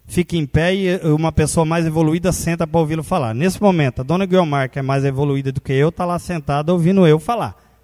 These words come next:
No plano espiritual não ocorre essa inversão.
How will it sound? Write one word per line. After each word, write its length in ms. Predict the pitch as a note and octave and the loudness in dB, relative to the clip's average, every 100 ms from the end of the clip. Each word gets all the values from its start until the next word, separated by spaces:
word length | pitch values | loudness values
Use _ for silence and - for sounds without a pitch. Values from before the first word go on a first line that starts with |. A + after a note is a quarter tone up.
| _ _ _ _ _ _ _ _ | _ _ _ _ _ _ _ _
No 140 | - E3 | 0 2
plano 320 | - A#3 B3+ | 2 0 0
espiritual 560 | A#3 - F#3 - F3 F#3+ | -2 -2 -2 2 4 4
não 260 | F#3+ A#3 | 4 4
ocorre 460 | D#4 D4 - F#3 F3 | 4 2 4 4 4
essa 180 | D#3+ D#3+ | 0 0
inversão. 640 | D3 C#3 C3 - A#2 F#2 | 4 4 2 -2 -6 -6